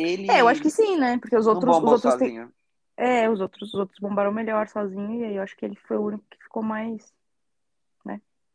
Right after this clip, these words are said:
Speaker 1: Eu
Speaker 2: Enfim.
Speaker 1: concordo. Nesse período, fizemos tatuagens.
Speaker 2: Fizemos du-,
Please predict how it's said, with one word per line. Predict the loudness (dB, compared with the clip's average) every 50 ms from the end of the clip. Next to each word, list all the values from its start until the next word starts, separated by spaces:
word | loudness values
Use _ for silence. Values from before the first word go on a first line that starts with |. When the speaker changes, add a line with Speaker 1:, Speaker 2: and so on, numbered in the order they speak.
| _ _ -20 -20 -20 -20 -20 -20 -18 -14 -8
Speaker 1:
Eu | -6 -4
Speaker 2:
Enfim. | -4 -4 -4 -4 -4 -4
Speaker 1:
concordo. | -4 -4 -4 -4 -6 -10 -16 -20 -20 _ _ _ _ -6
Nesse | -6 -6 -2 -2
período, | -2 0 0 0 -4 -4 -6
fizemos | -10 -6 -2 -2 -2 -2 -4
tatuagens. | -6 -10 -4 0 0 0 0 0 -2 -8 -18 -20 -20 _ _ _ _ _ _ _ _ _ _ _ -4
Speaker 2:
Fizemos | -2 0 2 2 2 2 -2 -4 -8
du-, | -6 -4 -2 -2 -2